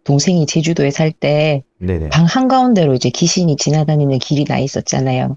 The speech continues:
Speaker 2: 네네.
Speaker 1: 그 방에서 살면서 한 오 년 동안 살면서 가위를 진짜 많이 눌렸는데, 그중에 이제 동생이 말하기를 탑 파이브에 든다 하는 것 중에 제일 무서웠던 가위.
Speaker 2: 알겠습니다. 자, 그러면은,
Speaker 1: 네.
Speaker 2: 어,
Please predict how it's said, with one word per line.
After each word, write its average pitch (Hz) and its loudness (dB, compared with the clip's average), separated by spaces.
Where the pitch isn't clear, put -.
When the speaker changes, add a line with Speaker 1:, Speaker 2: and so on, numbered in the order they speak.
Speaker 2:
네네. 85 -2
Speaker 1:
그 160 0
방에서 165 0
살면서 190 0
한 160 0
오 139 0
년 220 2
동안 160 0
살면서 165 -2
가위를 196 0
진짜 277 -2
많이 156 0
눌렸는데, 139 0
그중에 165 0
이제 127 -2
동생이 175 0
말하기를 147 2
탑 - -4
파이브에 233 2
든다 160 2
하는 170 0
것 160 -2
중에 156 -4
제일 175 4
무서웠던 196 0
가위. 151 0
Speaker 2:
알겠습니다. 85 -6
자, 131 -2
그러면은, 156 0
Speaker 1:
네. - -6
Speaker 2:
어, 87 -4